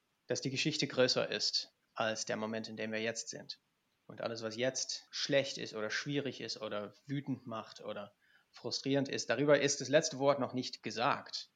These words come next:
Und wenn wir es nicht hinkriegen, dann kriegt's vielleicht die nächste Generation, aber auch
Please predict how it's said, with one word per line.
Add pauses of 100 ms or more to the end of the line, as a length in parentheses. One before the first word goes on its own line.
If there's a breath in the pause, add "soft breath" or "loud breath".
Und
wenn
wir
es
nicht
hinkriegen,
dann
kriegt's
vielleicht
die
nächste
Generation,
aber
auch